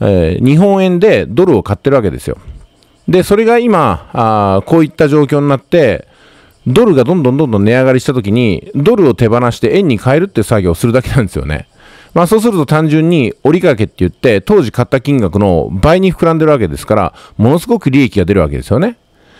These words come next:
で、その利益ってのは国民の利益ですから、まさに今、不況の世の中に国民に利益を分配することができる。つまり、財政出動全くなしに、ずーっと溜め込んでいて、昔買わされたドルを売ることによって、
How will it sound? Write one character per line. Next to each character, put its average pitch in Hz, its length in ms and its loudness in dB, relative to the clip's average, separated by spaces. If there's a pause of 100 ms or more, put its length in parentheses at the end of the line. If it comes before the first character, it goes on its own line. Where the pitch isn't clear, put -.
(180)
で、 180 140 0
そ 214 100 0
の 233 80 2
利 247 80 2
益 254 200 -2
っ - 20 -20
て 127 160 -2
の 123 80 2
は 110 80 0
国 147 240 -2
民 175 120 0
の 170 80 2
利 160 100 4
益 92 160 -2
で 82 100 0
す - 100 -12
か - 80 0
ら、 135 380 0
ま 180 160 0
さ 170 100 0
に 123 160 -2
今、 127 320 0
不 - 120 -10
況 131 200 2
の 117 220 0
世 120 80 2
の 113 80 0
中 98 180 -2
に 139 240 0
国 127 260 -4
民 135 160 0
に 127 120 0
利 135 100 4
益 110 160 0
を 85 60 0
分 107 200 0
配 107 160 0
す - 120 -8
る 104 40 2
こ 98 100 0
と 85 60 -2
が 76 100 0
で 73 100 -4
き 67 80 -8
る。 - 140 -6 (380)
つ 185 120 -2
ま 160 120 4
り、 147 380 0 (300)
財 160 240 2
政 214 280 0
出 - 140 -10
動 110 160 4
全 110 160 0 (180)
く 160 80 -4
な 165 120 -2
し - 120 -8
に、 113 380 0 (280)
ず 135 140 0
ー 196 200 4
っ - 20 -16
と 185 160 -2
溜 151 140 0
め 175 100 0
込 175 200 0
ん - 20 0
で 104 80 2
い 92 100 -2
て、 98 380 0
昔 123 340 0
買 - 180 0
わ 156 60 2
さ 151 140 0
れ 147 80 -4
た 131 200 2
ド 113 160 0
ル 127 160 2
を 113 180 2
売 107 120 -2
る 120 80 2
こ - 140 -2
と 147 100 -2
に 98 80 -2
よ 76 80 -2
っ 69 60 -8
て、 92 360 -2